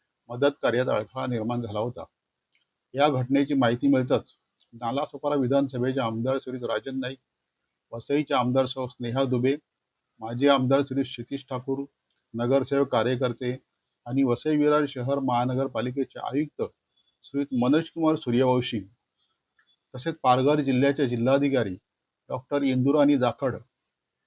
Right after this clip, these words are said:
यांनी या घटनास्थळी प्रत्यक्ष भेट देऊन पाहणी केली व इमारतीतील रहिवाशांना सर्वतोपरी मदत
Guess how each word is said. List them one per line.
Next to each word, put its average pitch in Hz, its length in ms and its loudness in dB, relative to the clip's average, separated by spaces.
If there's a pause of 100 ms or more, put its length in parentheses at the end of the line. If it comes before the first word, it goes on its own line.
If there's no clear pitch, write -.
(760)
यांनी 156 360 4
या 156 100 6
घटनास्थळी 127 520 2
प्रत्यक्ष 139 400 0
भेट 127 280 0
देऊन 139 240 2
पाहणी 120 320 -2
केली 123 340 -2 (520)
व 131 60 0
इमारतीतील 135 720 2
रहिवाशांना 135 760 0 (380)
सर्वतोपरी 147 680 -4
मदत 131 280 0